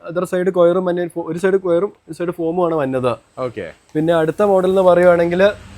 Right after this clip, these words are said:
Speaker 1: അത്യാവശ്യം നല്ല രീതിയിൽ ഫാസ്റ്റ് മൂവിങ് ആയിട്ടുള്ളൊരു ഐറ്റം ആണ്. ഇതിന്റെ ടോപ്പിൽ സൂപ്പർ സോഫ്റ്റ് ഫോം ആണ് യൂസ് ചെയ്തേക്കുന്നത്. ബാക്ക് സൈഡിൽ നയൻറ്റി ഡെൻസിറ്റി റബ്ബറൈസ്ഡ് കൊയറാ. അതുകൊണ്ട് ഒരു സൈഡ്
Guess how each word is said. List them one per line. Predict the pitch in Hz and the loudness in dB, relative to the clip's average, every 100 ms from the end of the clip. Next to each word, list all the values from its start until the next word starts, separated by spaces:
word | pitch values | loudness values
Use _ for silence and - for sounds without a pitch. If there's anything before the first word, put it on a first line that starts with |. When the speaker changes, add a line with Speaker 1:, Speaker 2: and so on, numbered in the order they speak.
| - 175 | -8 -4
Speaker 1:
അത്യാവശ്യം | 165 208 214 214 | 2 2 4 4
നല്ല | 220 | 4
രീതിയിൽ | 226 220 202 | 4 4 4
ഫാസ്റ്റ് | 190 214 254 220 | 4 4 4 6
മൂവിങ് | 208 214 233 | 8 8 8
ആയിട്ടുള്ളൊരു | 233 208 214 208 190 | 8 8 8 8 8
ഐറ്റം | 165 196 | 8 6
ആണ്. | 175 | 6
ഇതിന്റെ | 170 196 220 202 - | 4 4 2 0 0
ടോപ്പിൽ | 180 185 190 240 214 | 4 4 4 4 4
സൂപ്പർ | 190 175 202 214 | 2 2 2 4
സോഫ്റ്റ് | 214 208 | 4 4
ഫോം | 220 220 | 4 6
ആണ് | 214 | 6
യൂസ് | 185 185 214 | 4 6 4
ചെയ്തേക്കുന്നത്. | 185 175 175 185 190 - - - 160 | 6 4 4 6 4 0 -20 2 6
ബാക്ക് | 180 185 | 6 6
സൈഡിൽ | 208 202 214 233 - 180 | 4 6 4 2 0 2
നയൻറ്റി | 185 208 226 | 2 4 6
ഡെൻസിറ്റി | 220 208 220 214 | 4 4 6 8
റബ്ബറൈസ്ഡ് | 185 180 202 208 - 220 | 8 6 6 6 4 6
കൊയറാ. | 190 185 180 139 - - | 8 8 8 4 0 -14
അതുകൊണ്ട് | - 190 | 2 6
ഒരു | 214 | 8
സൈഡ് | 220 220 | 8 10